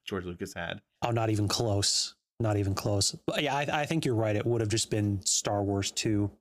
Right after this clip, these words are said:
Speaker 2: and then
Speaker 1: Cash
Speaker 2: whatever.
Speaker 1: grab.
Speaker 2: <laughs> That or whatever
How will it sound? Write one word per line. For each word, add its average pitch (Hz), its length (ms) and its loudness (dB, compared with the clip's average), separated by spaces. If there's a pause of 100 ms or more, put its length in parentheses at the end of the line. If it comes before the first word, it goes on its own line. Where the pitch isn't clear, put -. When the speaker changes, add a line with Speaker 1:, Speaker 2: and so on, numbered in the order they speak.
(160)
Speaker 2:
and 107 160 0
then 107 440 0 (100)
Speaker 1:
Cash 110 200 4
Speaker 2:
whatever. 107 400 2
Speaker 1:
grab. 101 80 -8 (880)
Speaker 2:
<laughs> - 760 -2 (1300)
That 185 200 2
or 196 100 4
whatever 175 440 2